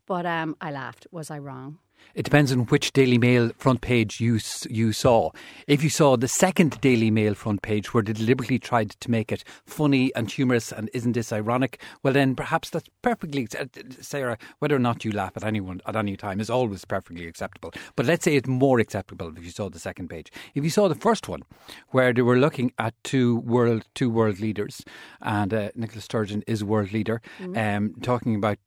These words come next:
Speaker 2: um, uh, matters of great import for the world, and yet we're focusing not on what they were saying or what they were doing,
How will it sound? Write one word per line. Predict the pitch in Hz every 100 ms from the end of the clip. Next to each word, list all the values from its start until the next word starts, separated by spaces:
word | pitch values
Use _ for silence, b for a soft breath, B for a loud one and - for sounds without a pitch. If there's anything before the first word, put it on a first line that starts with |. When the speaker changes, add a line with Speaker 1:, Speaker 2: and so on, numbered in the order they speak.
| -
Speaker 2:
um, | 104 101 95 98
uh, | 101 98
matters | 117 117 110
of | 104
great | - 113 107
import | 110 - 110 107 -
for | - 117 117
the | 104
world, | 107 120 90 95 - -
and | 104
yet | 117 113 B B
we're | - 117
focusing | - 131 117 - 117 110
not | 117 127 131
on | 113
what | 113
they | -
were | 101
saying | - 110 107
or |
what | 104 110
they | 107
were | 101
doing, | 104 104 98